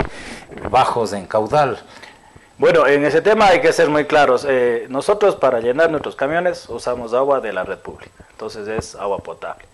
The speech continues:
Speaker 2: Eh, eso es de conocimiento, no sé si te-, siempre han visto,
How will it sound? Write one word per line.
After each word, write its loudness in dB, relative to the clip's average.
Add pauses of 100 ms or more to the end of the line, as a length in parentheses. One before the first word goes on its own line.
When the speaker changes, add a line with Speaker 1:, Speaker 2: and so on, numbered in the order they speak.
(520)
Speaker 2:
Eh, -2 (100)
eso -4
es -8
de -8
conocimiento, -2
no -8
sé -6
si -12
te-, -4
siempre -4
han -4
visto, -4